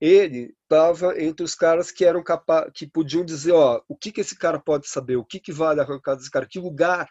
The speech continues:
ele ocupa na organização?" Que foi uma, e esse processo foi o que facilitou, vamos dizer, ajudou a repressão a desmontar as organizações, era o fato de que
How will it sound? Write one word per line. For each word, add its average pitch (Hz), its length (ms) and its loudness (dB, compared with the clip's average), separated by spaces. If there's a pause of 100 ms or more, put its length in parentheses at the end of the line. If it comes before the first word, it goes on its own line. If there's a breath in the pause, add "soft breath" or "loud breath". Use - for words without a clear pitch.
(200)
ele 131 200 -6
ocupa 131 600 -10 (460)
na 123 120 -8
organização?" 123 840 -8 (400)
Que - 160 -16
foi 131 280 -4
uma, 156 260 -4
e 127 140 -8
esse 151 400 -6 (360)
processo 151 520 0
foi 165 260 0
o 180 60 -8
que 185 400 -12
facilitou, 156 800 -4
vamos 127 140 -12
dizer, 123 120 -6
ajudou 131 640 -2 (260)
a - 60 -16
repressão 127 480 -4
a 208 60 0
desmontar 180 580 -4 (340 soft breath)
as 131 140 -8
organizações, 151 680 -6
era 107 100 -10
o - 20 -20
fato 131 340 -4
de 151 120 -18
que 180 280 -12